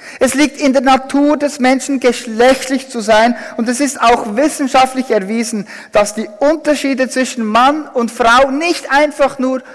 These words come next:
kulturell anerzogen sind, sondern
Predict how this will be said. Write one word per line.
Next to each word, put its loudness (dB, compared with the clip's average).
kulturell 2
anerzogen 2
sind, -6
sondern -2